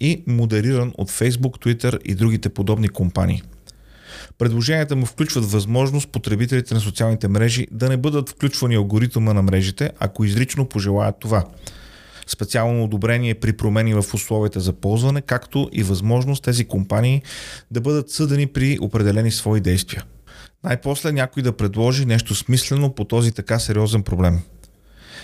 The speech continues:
Тези платформи не са неутрални. Не и по отношение на политика, религия, култура.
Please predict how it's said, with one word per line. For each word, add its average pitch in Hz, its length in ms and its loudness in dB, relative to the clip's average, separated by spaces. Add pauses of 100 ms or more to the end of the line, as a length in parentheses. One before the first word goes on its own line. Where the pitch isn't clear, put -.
(140)
Тези 147 260 0
платформи 139 640 -2
не 120 100 2
са 127 180 0
неутрални. 87 640 0 (260)
Не 117 140 0
и 139 140 0
по 131 120 0
отношение 117 680 2
на 90 100 4
политика, 104 680 0
религия, 107 460 2
култура. 92 480 0